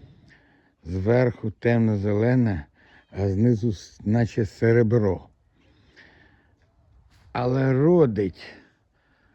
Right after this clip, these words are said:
я вам передати не можу. Це все рябіна. Дерево десь три метри. Я уже пів дерева обірвав.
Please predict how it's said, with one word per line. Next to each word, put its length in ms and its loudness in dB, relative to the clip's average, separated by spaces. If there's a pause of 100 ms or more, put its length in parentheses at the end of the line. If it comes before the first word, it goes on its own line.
(1300)
я 340 -4
вам 320 -4 (880)
передати 640 -6
не 80 -12
можу. 380 -12
Це 180 -10
все 560 -8 (720)
рябіна. 560 -6
Дерево 600 -2
десь 320 -6
три 260 -2
метри. 640 -6 (2250)
Я 640 0
уже 340 2
пів 320 -2
дерева 520 2
обірвав. 720 -2